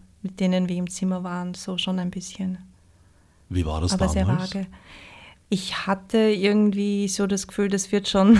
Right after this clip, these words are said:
Speaker 1: <laughs> schnell vergehen. Also ich kann mich auch nicht erinnern, wie lang, wie lang wir dort waren, aber ich glaube, dass es wenige Tage waren.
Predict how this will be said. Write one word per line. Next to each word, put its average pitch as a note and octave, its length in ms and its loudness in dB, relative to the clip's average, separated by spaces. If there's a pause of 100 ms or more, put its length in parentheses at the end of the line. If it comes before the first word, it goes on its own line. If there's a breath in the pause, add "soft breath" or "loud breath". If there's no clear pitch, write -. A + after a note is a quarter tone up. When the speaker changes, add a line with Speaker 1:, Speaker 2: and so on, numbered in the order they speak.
Speaker 1:
<laughs> - 80 -6
schnell G#3+ 360 8
vergehen. F3 680 2 (760 loud breath)
Also F#3 180 2
ich F#3 100 -2
kann F#3 160 2
mich F#3+ 140 4
auch G3 60 6
nicht G3 200 0
erinnern, G3+ 360 4
wie G3+ 80 0
lang, F#3+ 400 0
wie G3 60 0
lang F#3 200 -2
wir F#3 100 -2
dort F#3 320 -4
waren, G3+ 140 0
aber F#3+ 200 -2
ich F#3+ 160 -6
glaube, F#3+ 280 -2
dass F#3+ 200 -6
es - 560 -8
wenige G3 400 2
Tage F3 440 -4
waren. E3+ 320 -6